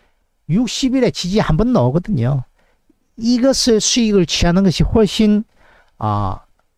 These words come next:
확률도 높고 탄력도 좋습니다. 뭐에 비해서? 삼성전자와 셀트리온처럼 추세가 하락 추세인 그런 종목보다,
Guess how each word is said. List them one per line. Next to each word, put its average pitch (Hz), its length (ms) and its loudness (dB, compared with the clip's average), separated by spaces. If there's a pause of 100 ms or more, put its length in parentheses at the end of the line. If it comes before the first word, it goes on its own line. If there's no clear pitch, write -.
(680)
확률도 214 380 2
높고 165 540 0 (140)
탄력도 202 760 0 (100)
좋습니다. 110 680 -8
뭐에 160 540 0
비해서? 160 500 -2 (500)
삼성전자와 151 1400 0 (640)
셀트리온처럼 196 840 -2
추세가 190 520 -2
하락 180 540 -2
추세인 170 800 -2
그런 214 460 -2 (260)
종목보다, 165 720 0